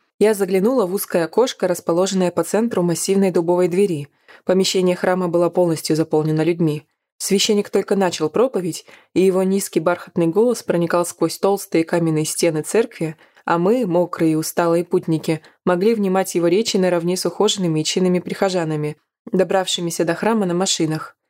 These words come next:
Я хорошо запомнила слова того священника, и голос его до сих пор звучит в голове.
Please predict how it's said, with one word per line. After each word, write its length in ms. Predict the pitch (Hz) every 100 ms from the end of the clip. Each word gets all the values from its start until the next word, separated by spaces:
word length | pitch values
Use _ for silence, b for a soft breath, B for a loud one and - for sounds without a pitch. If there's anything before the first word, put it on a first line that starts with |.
| _ _ -
Я 140 | 202
хорошо 360 | 214 226 220 233
запомнила 540 | 208 208 214 202 170 165
слова 300 | - 170 170
того 200 | 160 160
священника, 640 | - 160 240 240 185 160
и 160 | 151 151
голос 460 | 165 208 226 -
его 160 | 170 160
до 100 | 160
сих 200 | 156 165
пор 200 | 196 226
звучит 360 | 185 160 196 185
в 40 |
голове. 460 | 185 185 170 160